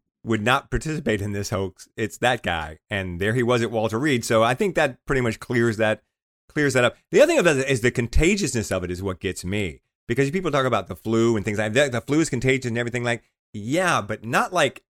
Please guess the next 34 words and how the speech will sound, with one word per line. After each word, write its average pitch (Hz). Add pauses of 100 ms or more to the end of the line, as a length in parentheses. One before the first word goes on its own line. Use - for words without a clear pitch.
I 127
mean, 120
I 143
don't 233
know 190
who 165
was 135
patient 143
zero 120
at 95
the 92
White 131
House, 82 (260)
but 120
once 160 (260)
a, 120 (160)
w-, 120
once 190
it, 139
it 147
came 143
out, 139
suddenly 165
they 117
started 170
dropping 131
like 95
flies. 104
There's, 127
like, 147
fifteen, 226
seventeen 180
people 160
now 90